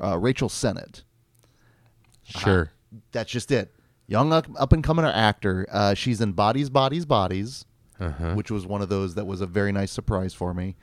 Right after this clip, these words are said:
Speaker 1: Uh, but I recently watched, uh, her, uh, in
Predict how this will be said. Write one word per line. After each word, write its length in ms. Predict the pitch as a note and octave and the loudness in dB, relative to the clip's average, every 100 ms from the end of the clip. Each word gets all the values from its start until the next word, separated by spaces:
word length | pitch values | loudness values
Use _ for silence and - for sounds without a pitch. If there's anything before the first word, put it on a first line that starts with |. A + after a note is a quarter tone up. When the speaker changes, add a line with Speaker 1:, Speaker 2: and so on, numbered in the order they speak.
| _ _ - | _ _ -8
Speaker 1:
Uh, 120 | G2 | -4
but 120 | F#2 G#2+ | 0 2
I 40 | |
recently 500 | G2+ B2+ - D3 B2 | 2 0 0 0 2
watched, 560 | G#2+ G2 F#2+ F#2 - - _ _ _ - | 4 4 4 0 -8 -14 _ _ _ -2
uh, 220 | G#2 F#2 | 2 2
her, 480 | - B2 A#2+ B2 B2 - _ - | -2 -4 -2 -2 -4 -12 _ -10
uh, 320 | G#2 F#2 F#2 - | -6 -4 -4 -6
in 260 | G2+ F#2+ | -4 -4